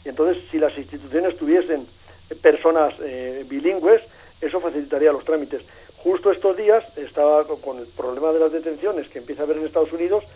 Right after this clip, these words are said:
eh, están publicando en los medios que necesitan personas que hablen MAM, eh, que hablen canjobal, porque, eh, se están encontrando con personas a las que detienen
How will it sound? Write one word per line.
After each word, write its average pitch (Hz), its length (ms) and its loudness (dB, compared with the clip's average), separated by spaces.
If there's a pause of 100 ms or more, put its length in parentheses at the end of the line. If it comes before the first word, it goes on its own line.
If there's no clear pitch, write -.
(360)
eh, 131 280 -8
están 147 200 -2
publicando 160 480 2
en 160 60 2
los 160 100 2
medios 175 340 0 (300)
que 147 100 -4
necesitan 135 440 -4
personas 170 500 0
que 151 120 -2
hablen 143 300 2
MAM, 170 300 2 (640)
eh, 135 160 -8
que 156 80 4
hablen 156 260 4
canjobal, 156 580 2 (380)
porque, 147 680 0
eh, 131 100 -10
se 139 80 -12
están 151 180 -2
encontrando 165 440 2
con 139 160 -6
personas 165 440 0
a 143 60 2
las 131 140 -8
que 147 80 -8
detienen 160 400 -2